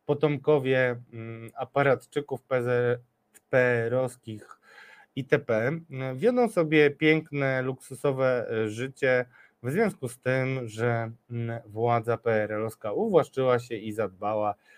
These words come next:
o kolejne pokolenia. I tak było w bardzo wielu przypadkach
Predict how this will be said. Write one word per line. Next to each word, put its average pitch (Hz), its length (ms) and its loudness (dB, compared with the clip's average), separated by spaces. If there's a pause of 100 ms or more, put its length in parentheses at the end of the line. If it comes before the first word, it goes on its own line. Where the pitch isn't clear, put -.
(140)
o 127 120 0
kolejne 110 600 0 (360)
pokolenia. 127 680 4 (220)
I 202 200 4
tak 143 500 8 (220)
było 143 540 10
w 101 80 -14
bardzo 147 720 8
wielu 123 460 2
przypadkach 156 760 4